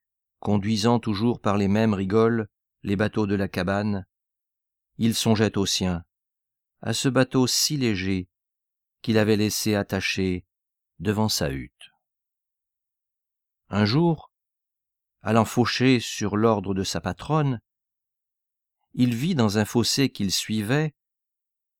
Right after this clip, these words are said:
passer des bandes innombrables de petits barbillons. Ils venaient de la route de Saint-Jean, et ils allaient.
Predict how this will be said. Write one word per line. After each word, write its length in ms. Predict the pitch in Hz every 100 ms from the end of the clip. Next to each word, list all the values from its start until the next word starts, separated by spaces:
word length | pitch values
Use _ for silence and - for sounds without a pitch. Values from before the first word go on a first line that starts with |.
| _ -
passer 380 | 127 131 - 135
des 120 | 110
bandes 360 | 127 127 117
innombrables 880 | 104 120 160 131 110 104 120 120 117 - _ _ -
de 120 | 107
petits 320 | - 131 131
barbillons. 640 | 107 90 85 78 69 65 - _ _ _ _ _ _ _ _ _ _ _ _ _ _ _ _ _ -
Ils 180 | 107
venaient 380 | 98 127 143 135
de 80 | 117
la 140 | 113
route 320 | 107 123 - 101
de 120 | 107
Saint-Jean, 580 | - 113 107 107 101 - _ _ _ _ _ _ _ _
et 120 | 92
ils 320 | 104 101 95
allaient. 640 | 104 107 107 104 95 82